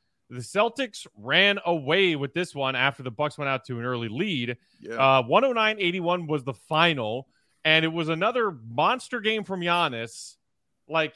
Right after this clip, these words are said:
Speaker 1: I think in game six and seven, he also put twenty board, pulled down twenty plus boards in addition to his points and, and his playmaking. Just crazy stuff, but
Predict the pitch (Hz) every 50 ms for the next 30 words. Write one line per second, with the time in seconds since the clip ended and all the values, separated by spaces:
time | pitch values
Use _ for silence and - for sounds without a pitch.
0 | - - 185 190 180 147 - 320 339 330 262 170 208 226 220 190 - - 233 220
1 | - - - 156 170 196 196 - - 170 175 175 208 214 208 165 156 180 180 160
2 | 156 165 170 - 196 185 156 - _ 175 175 170 - _ - - 170 180 196 190
3 | 165 135 - 135 139 156 - - _ - 190 220 202 208 196 196 185 - - -
4 | 160 190 202 208 202 160 - 190 185 170 135 123 143 143 151 170 190 202 180 170
5 | 175 151 139 131 120 123 147 147 - 196 185 180 196 202 - _ _ _ _ _
6 | _ _ - 151 147 151 143 139 - 156 170 170 175 175 - - 160 151 165 180
7 | 156 139 151 156 - - 156 165 180 156 143 131 107 123 131 - _ _ _ -
8 | 170 165 - - 311 302 269 233 202 - 254 240 175 - 190 170 - - -